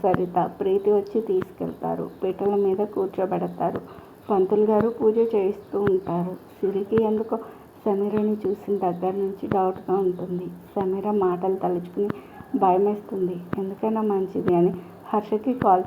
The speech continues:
చేస్తుంది. ఎన్నిసార్లు కాల్ చేసినా హర్ష లిఫ్ట్ చేయడు.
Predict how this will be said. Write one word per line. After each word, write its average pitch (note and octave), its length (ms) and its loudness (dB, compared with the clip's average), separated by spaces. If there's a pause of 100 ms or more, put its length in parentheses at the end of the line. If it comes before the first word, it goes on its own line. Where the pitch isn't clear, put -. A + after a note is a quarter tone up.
చేస్తుంది. F#3 520 -6 (200)
ఎన్నిసార్లు F#3+ 600 0
కాల్ F#3+ 280 0 (100)
చేసినా - 320 -4 (440)
హర్ష G#3 260 0
లిఫ్ట్ G#3+ 360 0
చేయడు. - 300 0